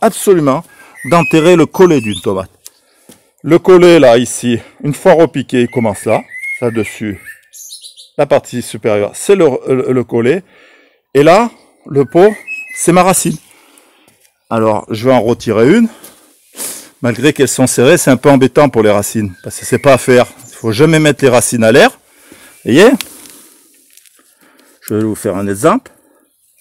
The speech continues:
Bon, les plots sont pas trop imbibés, voyez ? Alors, on voit quelques racines qui commencent à sortir.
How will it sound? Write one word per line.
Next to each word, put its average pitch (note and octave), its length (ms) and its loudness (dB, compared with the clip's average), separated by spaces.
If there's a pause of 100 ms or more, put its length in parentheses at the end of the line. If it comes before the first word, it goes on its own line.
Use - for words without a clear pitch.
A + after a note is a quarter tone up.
(720)
Bon, B2 120 -6
les C3 100 0
plots C#3 400 -2
sont C3 180 -6
pas B2+ 160 -2
trop - 160 -4
imbibés, B2+ 400 0
voyez ? F3+ 360 4 (1000)
Alors, C3+ 240 0
on D#3+ 80 0
voit E3+ 160 2
quelques - 260 0
racines F#3+ 640 2 (380)
qui C#3 80 -6
commencent G3 300 2
à F#3 40 0
sortir. E3+ 480 0